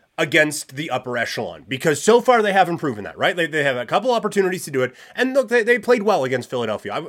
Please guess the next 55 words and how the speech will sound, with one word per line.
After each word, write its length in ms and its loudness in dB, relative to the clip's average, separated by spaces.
I 20 -2
would 140 -6
say 100 -2
maybe 300 -4
even 160 0
outplayed 460 -4
the, 140 -2
the 60 -6
Philadelphia 520 -4
Eagles 400 -10
in 160 2
their 160 4
matchup 340 -2
earlier 380 -6
this 180 -10
season, 400 -6
but 260 0
they, 240 -4
they 200 -2
have 200 2
faced 480 -6
a, 220 -2
a 20 -2
couple 300 0
of 100 -8
very 220 -2
good 180 -2
teams, 320 -8
and 60 -6
they 60 -4
have 100 -8
lost 260 -12
to 60 -10
both 220 -14
of 60 -20
them. 140 -20
And 200 -4
so 460 -2
you 220 -6
have 300 -4
to 80 0
wonder 340 -2
what 300 0
it 180 -14
will 220 -6
take 260 -6
for 160 -6
this 260 -6
team 440 -2
to 80 -8
get 200 0
over 480 -2
that 280 -4
hump. 320 -6
But 180 0